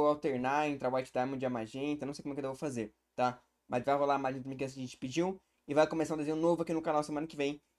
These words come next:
Então, é, o desenho novo também vai ser antecipado pra quem é membro. Então, se tornar membro do canal ajuda muito e tem muito conteúdo bacana, tá ok? E, então, não vou pro-, não vou demorar muito mais.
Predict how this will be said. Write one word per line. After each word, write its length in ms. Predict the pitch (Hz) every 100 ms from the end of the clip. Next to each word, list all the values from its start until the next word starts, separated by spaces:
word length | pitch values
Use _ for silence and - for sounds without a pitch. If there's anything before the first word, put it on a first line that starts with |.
| -
Então, 400 | 127 139 147 - -
é, 460 | 131 127 127 120 - _ -
o 80 |
desenho 280 | 139 147 156
novo 220 | 160 151
também 220 | 156 147 160
vai 240 | 139 160
ser 100 | 165
antecipado 400 | 156 165 - 147
pra 120 | 147
quem 180 | 202 156
é 40 | 151
membro. 360 | 143 131 110 _ _ _ -
Então, 140 | 165
se 60 | 165
tornar 180 | 165 160
membro 200 | 156 156
do 20 |
canal 260 | 143 175 -
ajuda 340 | 143 156 160
muito 440 | 170 170 180 185 190
e 40 |
tem 140 | 180 160
muito 180 | 151
conteúdo 280 | 156 160 151
bacana, 340 | 147 147 117 113
tá 100 | 117
ok? 360 | - 180 202 _ _ _ _ _
E, 500 | 120 127 123 123 123 117
então, 320 | 165 202 208 _ _ 226
não 80 | 226
vou 80 | 208
pro-, 160 | 190
não 120 | 180
vou 120 | 165 165
demorar 260 | 160 156
muito 240 | 151 147 147
mais. 400 | 143 160 -